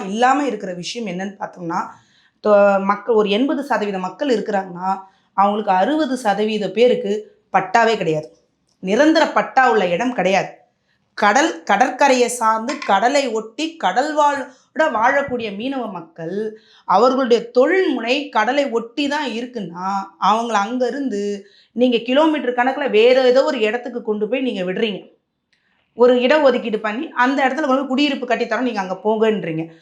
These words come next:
அப்ப அங்க இருந்து அவங்க எப்படி இங்க வருவாங்க? அப்ப கொடுக்குற இடமும் அவங்களுக்கு ஒப்புகை பட்டா, நிரந்தர பட்டா கிடையாது, ஒப்புகை பட்டா.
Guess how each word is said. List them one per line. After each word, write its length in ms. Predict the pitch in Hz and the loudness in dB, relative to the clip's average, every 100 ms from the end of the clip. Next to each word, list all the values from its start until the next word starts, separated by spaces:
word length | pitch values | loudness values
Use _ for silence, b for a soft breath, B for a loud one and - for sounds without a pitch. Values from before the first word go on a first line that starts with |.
| B - | B 0
அப்ப 140 | 214 226 | 4 4
அங்க 200 | 262 311 | 4 2
இருந்து 200 | 330 330 | 4 4
அவங்க 220 | 262 254 | 4 4
எப்படி 220 | 240 254 | 2 2
இங்க 120 | 214 185 | -2 0
வருவாங்க? 380 | 190 208 165 - - _ _ | 0 0 -2 -8 -18 _ _
அப்ப 220 | 190 214 - | -4 -4 -2
கொடுக்குற 320 | 320 403 381 269 | -2 0 0 2
இடமும் 440 | 233 285 269 349 | 2 2 2 2
அவங்களுக்கு 360 | 269 247 240 370 | 0 -2 -4 -4
ஒப்புகை 360 | 240 - 381 330 | -4 -2 0 0
பட்டா, 320 | - 190 175 - - _ _ _ _ _ _ | -2 -4 -6 -8 -16 _ _ _ _ _ _
நிரந்தர 340 | 220 320 359 311 | -2 0 2 2
பட்டா 300 | 247 226 269 | 0 2 0
கிடையாது, 440 | 277 220 233 175 - b b b b - | 2 0 2 0 -4 b b b b -2
ஒப்புகை 340 | 285 403 370 | 0 2 0
பட்டா. 280 | 320 349 - | 0 -2 -4